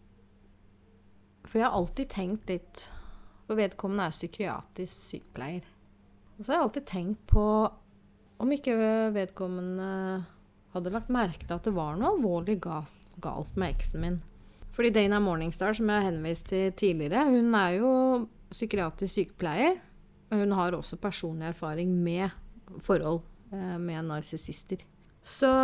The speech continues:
da sendte jeg den linken og, og skrev det. «Her er det en link til min podcast.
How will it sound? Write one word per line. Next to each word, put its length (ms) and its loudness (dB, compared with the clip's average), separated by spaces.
da 120 2
sendte 320 2
jeg 80 0
den 180 6
linken 400 4
og, 380 6
og 80 -6
skrev 340 -2
det. 140 2
«Her 340 2
er 160 2
det 80 2
en 160 4
link 220 0
til 140 -2
min 180 2
podcast. 920 -4